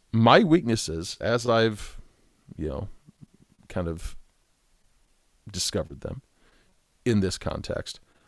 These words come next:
are that I'm not a pastor. That's a, that's a weakness that I place on myself, right?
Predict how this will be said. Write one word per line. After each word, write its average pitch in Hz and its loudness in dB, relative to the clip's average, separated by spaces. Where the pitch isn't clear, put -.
are 113 4
that 127 8
I'm 135 8
not 127 6
a 127 0
pastor. - -2
That's 143 2
a, - -2
that's 131 2
a 139 4
weakness 113 2
that 113 4
I - 4
place - 4
on 80 -4
myself, - -8
right? 82 -6